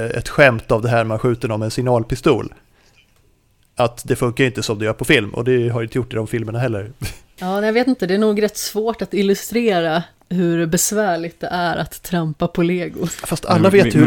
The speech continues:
Speaker 3: vilket
Speaker 1: känns.
Speaker 3: Fast vilket mardrömsscenario, för det kan ju faktiskt hända,
Speaker 1: Ja,
Speaker 3: känner jag.
Speaker 1: ja.
Speaker 3: Liksom att varje gång du nu går till källan så kommer du vara rädd för att det kanske ligger en legobit.
Speaker 1: Jag har ingen källare,
Speaker 3: Liksom.
Speaker 1: som tur är.
Speaker 3: Ja, då är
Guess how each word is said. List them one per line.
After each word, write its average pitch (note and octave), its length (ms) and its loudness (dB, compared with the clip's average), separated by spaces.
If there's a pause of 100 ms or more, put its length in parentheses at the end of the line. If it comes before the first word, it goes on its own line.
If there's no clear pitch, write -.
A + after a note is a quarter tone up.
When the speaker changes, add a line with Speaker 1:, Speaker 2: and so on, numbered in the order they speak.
Speaker 3:
vilket C3 200 4
Speaker 1:
känns. - 300 -14 (680)
Speaker 3:
Fast A2 160 -6
vilket B2 200 2
mardrömsscenario, B2 840 6
för A2 100 -4
det A2+ 60 0
kan - 80 -8
ju B2+ 40 -4
faktiskt A2 220 -8
hända, B2 520 -2
Speaker 1:
Ja, D3 220 4
Speaker 3:
känner G#2+ 160 6
jag. F2+ 300 4
Speaker 1:
ja. C#3 160 0
Speaker 3:
Liksom G#2 220 -4
att G2 80 -6
varje B2 360 8
gång A2+ 260 4
du G#2 100 2
nu G2+ 160 2
går G#2 220 0
till F#2+ 100 -8
källan G#2 360 -2
så F2+ 60 -12
kommer G#2+ 140 0
du G2 80 0
vara G2 120 2
rädd G#2+ 200 0
för G2+ 80 -6
att F2+ 60 -6
det - 60 -10
kanske G2 240 -4
ligger A2 260 -2
en F#2 80 -2
legobit. F#2 600 -6
Speaker 1:
Jag C3 80 -2
har C#3 180 2
ingen A2+ 140 -2
källare, A#2+ 280 0
Speaker 3:
Liksom. G2 180 -6
Speaker 1:
som A2 80 -2
tur A2 80 -2
är. G2+ 60 -4 (1300)
Speaker 3:
Ja, G2+ 60 -8 (160)
då D3+ 160 -10
är E3 40 -10